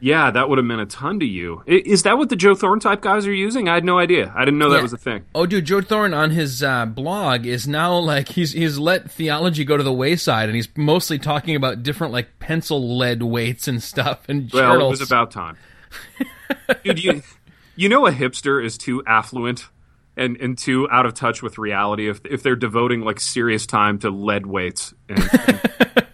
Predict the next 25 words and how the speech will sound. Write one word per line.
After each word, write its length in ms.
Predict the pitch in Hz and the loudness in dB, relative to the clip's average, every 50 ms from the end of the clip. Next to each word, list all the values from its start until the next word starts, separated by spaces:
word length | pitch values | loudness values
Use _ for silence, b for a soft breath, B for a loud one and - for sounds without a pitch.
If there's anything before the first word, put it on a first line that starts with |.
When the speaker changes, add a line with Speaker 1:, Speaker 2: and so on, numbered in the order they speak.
| - | -10
Speaker 1:
and 180 | - 107 101 104 | -4 -2 0 2
that's 220 | 107 107 110 - | 2 2 2 0
become 340 | - - 107 - 110 107 101 | -2 -4 -2 0 0 -2 -2
sort 220 | 104 - 107 101 98 | 0 0 0 0 0
of 60 | 92 | -2
the 60 | 90 | -6
passion, 500 | - - 90 85 87 87 - - 78 80 | -6 -2 -2 -2 -2 -2 -4 -10 -10 -8
don't 180 | 85 107 110 117 | -6 -6 -4 -4
you 60 | 113 | -4
think? 260 | - 120 113 120 107 | -2 -2 -2 -2 0
Don't 140 | - 123 120 | 0 0 0
you 80 | 120 | 0
Speaker 2:
That's 160 | 110 185 196 - | 0 -2 -2 0
Speaker 1:
think 40 | |
Speaker 2:
gonna 100 | - 247 | 0 0
Speaker 1:
you've 60 | 247 196 165 147 | 0 0 0 -2
Speaker 2:
become 320 | - 180 165 160 151 135 - _ - | -2 -2 -2 -2 -2 -6 -8 _ -10
the 100 | 131 127 | -10 -8
sixth 380 | - - - 185 - - - - | -6 -4 -6 -6 -6 -8 -12 -10
point, 500 | - - 165 156 143 131 - - - - - | -4 -2 -2 -2 -2 -4 -6 -10 -14 -12 -8
you 80 | 131 135 | -4 -4
know, 120 | 131 123 | -2 -2
on 80 | 127 127 | -2 -2
the 80 | 123 117 | -4 -4
tulip 460 | - - - 202 175 123 101 95 | -4 -2 -2 0 0 0 -4 -6